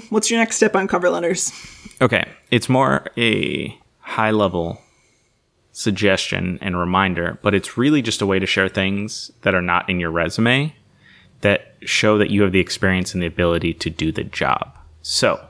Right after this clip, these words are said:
Speaker 2: a lot of times your resume is, like, locked and loaded, and it's good for any job within that same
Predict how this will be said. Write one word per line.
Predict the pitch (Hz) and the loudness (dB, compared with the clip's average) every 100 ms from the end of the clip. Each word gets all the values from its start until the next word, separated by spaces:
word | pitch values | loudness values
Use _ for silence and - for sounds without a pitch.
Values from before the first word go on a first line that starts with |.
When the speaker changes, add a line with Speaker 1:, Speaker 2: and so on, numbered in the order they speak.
| _ _ _ - - - _ _ _ _ _ _ _ _ | _ _ _ -20 -20 -20 _ _ _ _ _ _ _ _
Speaker 2:
a | 101 | -2
lot | 110 139 | 0 0
of | 135 | 0
times | 131 120 104 | -2 -2 -2
your | 110 | 0
resume | 107 110 104 | 0 0 -2
is, | 95 | 0
like, | 92 - | -4 -2
locked | 98 98 101 | -2 -2 -2
and | 92 | -2
loaded, | 90 90 90 - | 0 -2 -4 -6
and | 90 | -8
it's | 85 | -6
good | - 98 92 90 - | 0 2 2 0 -6
for | - 95 90 87 - - 107 | -6 -2 -2 -2 -6 -6 0
any | 110 113 | 2 2
job | 101 92 90 92 | 2 0 0 -2
within | 87 87 | -4 -2
that | 87 - | -4 -6
same | - 90 87 90 - - | -4 -2 0 -2 -4 -8